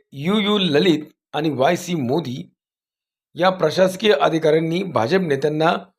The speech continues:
वेगवेगळ्या गंभीर आणि देशद्रोहासारख्या प्रकरणात मदत करून लोकशाहीची केली धुलाई. आणि मग त्या बदल्यात या नेत्यांना काय मिळालं,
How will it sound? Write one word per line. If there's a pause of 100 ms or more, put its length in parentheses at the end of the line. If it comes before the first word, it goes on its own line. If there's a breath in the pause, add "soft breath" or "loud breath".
(380)
वेगवेगळ्या
गंभीर (120)
आणि
देशद्रोहासारख्या
प्रकरणात (520)
मदत
करून (600)
लोकशाहीची (720)
केली
धुलाई. (1300)
आणि
मग
त्या
बदल्यात
या
नेत्यांना
काय
मिळालं,